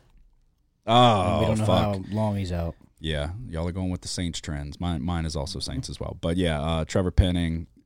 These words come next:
Speaker 1: turf toe, ruptured a fucking tendon in his toe.
Speaker 2: <clears throat>
Speaker 1: Probably done for. At first, I was like, "He'll miss four weeks if it was just turf toe."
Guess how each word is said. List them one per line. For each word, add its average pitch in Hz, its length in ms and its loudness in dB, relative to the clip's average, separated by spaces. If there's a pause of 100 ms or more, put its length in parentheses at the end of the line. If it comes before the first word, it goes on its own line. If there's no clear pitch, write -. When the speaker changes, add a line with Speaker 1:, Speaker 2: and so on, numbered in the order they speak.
(120)
Speaker 1:
turf 90 240 -2
toe, 82 300 -2
ruptured 85 360 -2
a 78 40 -10
fucking 80 320 -6
tendon 71 300 -8
in 67 100 -8
his 67 140 -6
toe. 139 260 2 (340)
Speaker 2:
<clears throat> - 320 -20
Speaker 1:
Probably 90 640 0
done 76 400 -4
for. 76 240 -8
At 104 160 0
first, 123 220 6
I 107 60 8
was 92 120 4
like, 98 100 2
"He'll 92 80 0
miss 90 160 0
four 73 220 -4
weeks 67 480 -8
if 104 140 -2
it 98 60 2
was 80 200 -2
just - 340 -4
turf 92 280 -2
toe." 80 260 -2